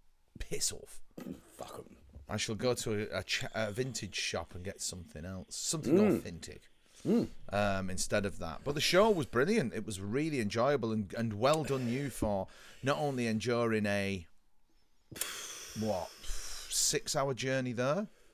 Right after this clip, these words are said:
Speaker 2: Six-hour journey there.
Speaker 1: And
Speaker 2: It
Speaker 1: an
Speaker 2: was.
Speaker 1: eleven-hour journey back.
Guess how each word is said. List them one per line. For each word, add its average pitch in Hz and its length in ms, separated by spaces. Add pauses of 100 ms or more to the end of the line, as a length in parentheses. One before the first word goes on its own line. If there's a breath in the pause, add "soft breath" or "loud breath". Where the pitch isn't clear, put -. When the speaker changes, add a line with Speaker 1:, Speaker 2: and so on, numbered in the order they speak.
(140)
Speaker 2:
Six-hour 160 580
journey 127 380
there. 113 420 (140)
Speaker 1:
And 110 180
Speaker 2:
It - 40
Speaker 1:
an 101 60
Speaker 2:
was. 170 180
Speaker 1:
eleven-hour 147 540
journey 123 400
back. 90 540